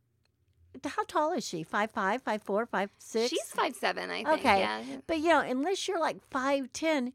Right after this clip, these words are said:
Speaker 1: you probably need a hem.
Speaker 2: Yes. Oh,
Speaker 1: Those
Speaker 2: gosh.
Speaker 1: dresses are made, you know, any dress, any wedding dress that's off the rack is made long enough so that it can fit somebody from five foot to five ten.
Speaker 2: Yeah.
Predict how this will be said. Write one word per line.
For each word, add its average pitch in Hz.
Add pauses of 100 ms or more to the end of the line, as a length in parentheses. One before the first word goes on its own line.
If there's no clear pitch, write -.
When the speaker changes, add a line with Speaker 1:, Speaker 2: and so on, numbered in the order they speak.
(120)
Speaker 1:
you 370
probably 403
need 311
a - (160)
hem. -
Speaker 2:
Yes. 330 (120)
Oh, -
Speaker 1:
Those 262
Speaker 2:
gosh. 170
Speaker 1:
dresses 311
are 240
made, 254
you 220
know, 190 (360)
any 320
dress, 220
any 311
wedding 269
dress 220
that's 190
off 196
the 220
rack 208
is 208
made 277
long 214
enough 175 (260)
so 240
that 226
it 269
can 311
fit -
somebody 190
from 196
five 208 (120)
foot 190
to 254
five 208
ten. 359
Speaker 2:
Yeah. 196